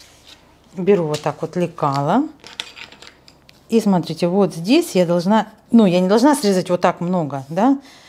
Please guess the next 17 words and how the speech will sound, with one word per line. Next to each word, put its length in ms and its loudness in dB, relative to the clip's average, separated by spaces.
Мы 160 2
срезаем 480 0
там 220 -4
буквально 680 0
до 340 2
сантиметра. 1000 -6
И 80 -8
я 160 0
делаю 340 -4
такой 300 -6
плавный, 640 -2
плавный 440 -4
вот 180 -10
этот 240 -8
вот 180 -12
переход. 540 -10
Вот. 320 -8